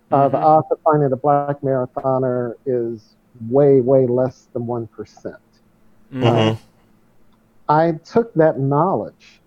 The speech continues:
Speaker 1: and used that to apply to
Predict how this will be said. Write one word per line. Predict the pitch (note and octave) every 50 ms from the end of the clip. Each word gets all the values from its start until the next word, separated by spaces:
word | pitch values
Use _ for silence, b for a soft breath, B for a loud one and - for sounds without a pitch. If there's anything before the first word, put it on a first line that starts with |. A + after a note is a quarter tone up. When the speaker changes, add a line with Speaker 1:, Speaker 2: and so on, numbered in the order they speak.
| _ -
Speaker 1:
and | D3 C#3 C#3 C3 C#3 D3+
used | E3 E3+ D#3+ D#3 -
that | E3+ D#3+ E3+ D#3+ D#3 -
to | - D3
apply | C3 - - - D3+ D3 C#3 C#3 C3+ C3+ C3+ B2+ - _ _
to | - D3 C3+ C3 B2+ C3 C3 B2